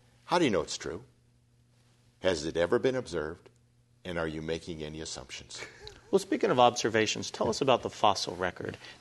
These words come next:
Speaker 2: Don't the fos-, doesn't the fossil record prove evolution?
Speaker 1: It, when, when you look in textbooks, it does prove evolution.
Speaker 2: <laughs> Yeah.
Speaker 1: It, it certainly does.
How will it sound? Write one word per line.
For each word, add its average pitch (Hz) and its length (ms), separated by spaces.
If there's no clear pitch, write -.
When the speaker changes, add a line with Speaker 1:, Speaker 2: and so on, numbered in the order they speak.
Speaker 2:
Don't 196 200
the 123 80
fos-, - 380
doesn't 143 260
the 147 80
fossil 120 320
record 117 380
prove 117 360
evolution? 131 560
Speaker 1:
It, 104 280
when, 110 180
when 117 140
you 113 100
look 175 180
in 123 80
textbooks, 131 500
it 95 100
does 113 220
prove 101 220
evolution. 85 520
Speaker 2:
<laughs> - 0
Yeah. 165 180
Speaker 1:
It, 160 540
it 117 60
certainly 113 320
does. 90 300